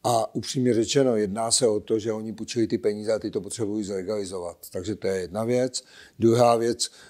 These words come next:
možná to trošku podpoří komunitní energetiku. Na druhé straně zase tam vidíme jednu věc a to je to, že poslanec O D S navrhuje, eh, pozměňovací návrh, a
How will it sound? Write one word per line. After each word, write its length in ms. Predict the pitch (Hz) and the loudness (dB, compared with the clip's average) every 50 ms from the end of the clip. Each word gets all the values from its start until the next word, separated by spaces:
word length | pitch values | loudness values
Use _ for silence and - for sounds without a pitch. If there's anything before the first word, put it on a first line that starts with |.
| _ - | _ 0
možná 360 | 107 127 123 107 139 123 120 | 2 2 4 6 6 4 6
to 140 | - 131 113 | 4 4 2
trošku 300 | 120 110 - - - 107 | 2 0 -4 -4 -10 -8
podpoří 360 | 104 104 92 117 110 113 110 | -8 -8 -8 -6 -8 -8 -2
komunitní 560 | - 110 107 110 113 113 101 98 107 113 107 | -2 -2 -2 -2 -4 -8 -10 -10 -6 -6 -4
energetiku. 560 | 107 104 104 104 98 110 - - 107 - 117 | -4 -4 -4 -2 -2 -2 -2 -2 -4 -4 -2
Na 120 | 110 107 104 | -4 -4 -2
druhé 200 | 98 113 113 110 | -2 -2 -2 0
straně 280 | - 123 113 110 110 | 2 2 2 2 2
zase 240 | 104 104 95 113 110 | -4 -8 -6 -8 -6
tam 180 | 113 113 113 104 | -4 -4 -4 -4
vidíme 440 | 107 95 92 101 110 107 110 110 | -6 -8 -6 -6 -6 -4 -4 -4
jednu 400 | 110 110 110 104 90 101 110 110 | -4 -2 -4 -4 -4 -4 -6 -4
věc 260 | 104 107 110 113 - - | -2 -2 -4 -4 -4 -6
a 120 | - 107 | -8 -8
to 200 | - - 120 120 | -4 0 0 4
je 140 | 117 110 110 | 4 4 2
to, 340 | 110 - 110 107 110 120 - - - - - - - - | 2 2 2 2 2 0 -2 -12 -20 -20 -20 -20 -10 -8
že 260 | 113 101 127 120 107 | 0 2 2 2 2
poslanec 520 | - 117 107 - 123 113 113 120 107 - | 0 -6 -8 -4 -4 -4 -4 -4 -4 -2
O 160 | 123 107 110 107 | -2 -2 0 0
D 240 | 113 113 107 104 | 0 0 0 0
S 180 | 107 113 - - | 0 0 0 0
navrhuje, 440 | - 104 98 107 110 113 113 110 92 | -2 -2 -4 -2 -2 0 0 -2 -2
eh, 300 | 95 107 107 104 101 98 | -4 -8 -8 -8 -8 -10
pozměňovací 760 | - - 113 98 101 110 107 107 107 107 107 107 - - 117 | -4 -2 -2 -2 -2 -4 -6 -6 -4 -4 -4 -4 -2 -4 -2
návrh, 400 | 107 104 98 101 95 - - - | -2 0 -2 -2 -4 -6 -6 -6
a 60 | 110 | -6